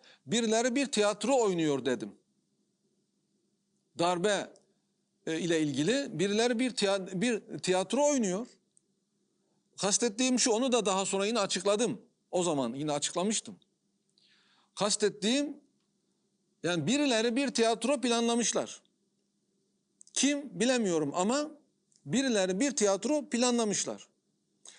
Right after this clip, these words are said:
Bu darbede, e, darbeyle hükümeti devirmekten ziyade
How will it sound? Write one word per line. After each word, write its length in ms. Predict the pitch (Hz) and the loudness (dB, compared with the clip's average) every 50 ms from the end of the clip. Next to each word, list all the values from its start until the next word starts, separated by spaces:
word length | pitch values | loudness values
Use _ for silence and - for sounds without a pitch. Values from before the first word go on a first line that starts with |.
| _ - 214 | _ -4 -2
Bu 120 | 247 196 | 0 2
darbede, 600 | 233 226 226 214 185 180 208 214 214 247 240 185 175 165 156 165 233 233 180 | 2 2 2 0 0 0 2 2 2 2 0 0 -4 -10 -12 -14 -14 -10 -4
e, 180 | 175 160 160 143 | -2 -2 0 2
darbeyle 460 | 180 175 180 175 180 262 285 254 214 | 0 0 0 2 2 2 2 2 0
hükümeti 380 | 196 - 208 202 208 190 196 160 | 0 0 -2 -2 0 -2 0 0
devirmekten 600 | 175 175 190 190 190 196 202 190 - 277 320 330 | 2 2 2 2 0 -2 -2 0 2 2 2 4
ziyade 500 | 302 330 226 156 131 117 110 135 196 233 | 4 2 2 2 0 -2 -4 -8 -12 -12